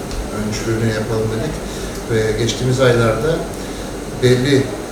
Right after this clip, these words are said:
yerimize, belediyemize ait bir arsaya, tarlaya ekimini yaptık fıstığın. İşte Eylül, Ekim gibi hasadını alacağız. İnşallah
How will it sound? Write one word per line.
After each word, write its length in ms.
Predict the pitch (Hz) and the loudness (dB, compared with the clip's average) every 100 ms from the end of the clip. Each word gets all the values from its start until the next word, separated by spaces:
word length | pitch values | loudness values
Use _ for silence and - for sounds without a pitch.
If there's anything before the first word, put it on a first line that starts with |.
| - 113 | -6 -4
yerimize, 500 | 104 98 98 - - | -4 -2 2 2 2
belediyemize 520 | 107 107 117 117 123 | 2 2 2 2 2
ait 180 | 110 107 104 | 2 2 -2
bir 540 | 98 98 95 95 113 | -2 -2 -2 -2 -2
arsaya, 420 | 117 117 120 110 120 160 - - - | -2 -2 -2 0 0 -4 -8 -8 0
tarlaya 520 | 117 117 107 123 156 - - - - - | 2 2 2 2 0 -2 -6 -8 -8 -8
ekimini 380 | 110 131 117 110 | -4 -2 0 0
yaptık 340 | 110 113 120 123 139 | 0 -2 -4 -6 -4
fıstığın. 400 | 131 - 147 160 - - - - - - - | -4 -2 0 0 -4 -8 -8 -8 -8 -8 -6
İşte 260 | - - 131 | -4 -2 2
Eylül, 220 | 135 127 | 2 4
Ekim 260 | 127 - 131 | 2 2 0
gibi 260 | 117 135 170 - - - - - | 0 0 0 -2 -6 -8 -8 -4
hasadını 420 | 123 143 127 113 104 117 | -2 2 2 2 2 2
alacağız. 500 | 139 139 160 170 - 123 - - - - - - - - - | 2 4 4 2 -2 -6 -8 -8 -10 -8 -8 -8 -10 -8 -4
İnşallah 420 | 131 139 117 120 | -2 0 2 2